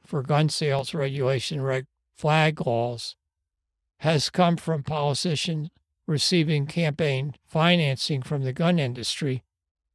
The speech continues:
that profits, profits from less regulation.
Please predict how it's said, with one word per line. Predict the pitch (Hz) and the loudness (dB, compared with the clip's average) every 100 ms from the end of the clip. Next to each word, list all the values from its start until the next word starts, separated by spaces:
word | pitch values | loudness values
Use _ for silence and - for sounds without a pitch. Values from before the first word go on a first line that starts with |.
| - | -4
that | 156 | -4
profits, | - 170 147 147 156 143 - - | 0 2 2 0 -4 -8 -14 -2
profits | 156 160 151 156 - | 2 2 2 -2 -2
from | 180 147 | -2 0
less | 135 - | 0 -2
regulation. | 156 131 135 131 143 151 - 123 | -2 -2 -2 -2 -2 -2 -4 -6